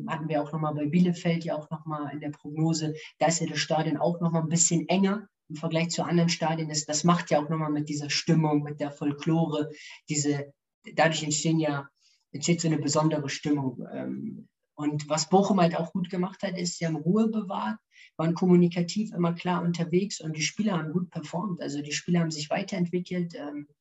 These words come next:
ähm, die Spieler haben die erste Liga gut angenommen und man muss halt auch ehrlicherweise sagen, im Vergleich zu Fürth hatten natürlich auch viele Spieler auch die Erfahrung und hatten auch Bundesligaspiele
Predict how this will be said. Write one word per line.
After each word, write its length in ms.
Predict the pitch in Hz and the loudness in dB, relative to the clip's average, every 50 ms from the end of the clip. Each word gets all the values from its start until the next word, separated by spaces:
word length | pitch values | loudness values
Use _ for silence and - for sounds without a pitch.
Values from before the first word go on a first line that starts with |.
| _ _ _ _ _ _ _ _ - | _ _ _ _ _ _ _ _ -10
ähm, 640 | 135 135 139 139 135 131 - - - - - - - _ _ _ _ - | -8 -6 -4 -4 -4 -4 -6 -8 -10 -12 -14 -16 -18 _ _ _ _ -10
die 60 | - | -8
Spieler 420 | - - - 185 180 180 170 165 160 | -8 -4 0 2 4 4 4 4 2
haben 160 | 160 165 156 | 2 0 0
die 100 | 151 151 | -2 -2
erste 320 | 139 147 175 - - 170 | -2 0 -2 -2 -2 -2
Liga 200 | 160 165 165 160 147 | -2 -2 -2 -2 -2
gut 180 | 156 160 - - | -2 -4 -4 -2
angenommen 560 | 143 160 180 185 190 185 180 185 185 180 175 | -2 -2 0 0 -2 -2 -4 -4 -4 -4 -2
und 240 | - 180 190 196 190 | 0 0 0 0 2
man 120 | 165 170 170 | 2 4 4
muss 180 | 180 180 - | 4 4 4
halt 140 | 180 170 165 | 2 0 0
auch 160 | 156 165 - | -2 -6 -4
ehrlicherweise 560 | - 165 170 175 - - 170 160 160 160 156 151 | -2 0 0 0 0 0 -2 -2 -2 -2 -4 -6
sagen, 240 | - 156 151 156 147 | -6 -6 -6 -6 -6
im 60 | 147 147 | -8 -8
Vergleich 480 | - 151 143 139 143 139 160 180 175 - | -6 -6 -4 -2 0 0 2 0 -2 -4
zu 120 | - - | -8 -14
Fürth 300 | _ - - 170 170 165 - _ _ - - - _ _ | _ -2 0 0 0 -2 -4 _ _ -20 -20 -20 _ _
hatten 280 | - - - - 165 170 | -8 -8 -4 0 0 0
natürlich 440 | 165 156 156 - 175 170 - - | 0 0 0 0 0 0 0 -2
auch 260 | - 147 147 - - - _ _ _ _ | -4 -6 -6 -6 -10 -16 _ _ _ _
viele 380 | _ - - - 180 175 170 165 | _ -6 0 4 6 6 6 4
Spieler 560 | 160 - - - - 175 175 170 170 147 - | 2 0 -6 -2 0 2 4 4 4 2 0
auch 140 | - 143 - | -2 -6 -6
die 160 | - 151 143 | -8 -8 -6
Erfahrung 680 | 143 139 139 - - 165 160 160 165 165 170 170 151 | -6 -6 -6 -6 -2 2 4 4 4 4 4 2 0
und 220 | 139 139 135 135 - | 0 -2 -4 -4 -6
hatten 260 | 180 175 175 160 147 | -6 -4 -4 -4 -4
auch 200 | 143 135 - - | -4 -6 -6 0
Bundesligaspiele 1160 | - 165 175 175 165 147 - - - 156 147 143 135 135 - - - 147 147 151 170 185 196 | 6 10 10 10 10 8 6 2 0 0 -2 0 0 -2 -4 -4 -4 -4 -4 -4 -4 -6 -6